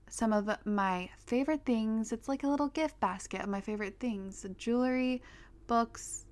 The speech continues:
tarot, candle, just a few things. Two books,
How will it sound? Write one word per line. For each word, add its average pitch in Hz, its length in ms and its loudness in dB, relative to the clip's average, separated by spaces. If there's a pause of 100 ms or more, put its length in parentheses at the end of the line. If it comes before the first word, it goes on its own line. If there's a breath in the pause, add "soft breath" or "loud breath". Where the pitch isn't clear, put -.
(140)
tarot, 220 560 2 (280)
candle, 226 600 0 (640 loud breath)
just 262 180 -4
a 269 60 -2
few 233 260 4
things. 208 400 -2 (320)
Two 311 200 4
books, - 720 4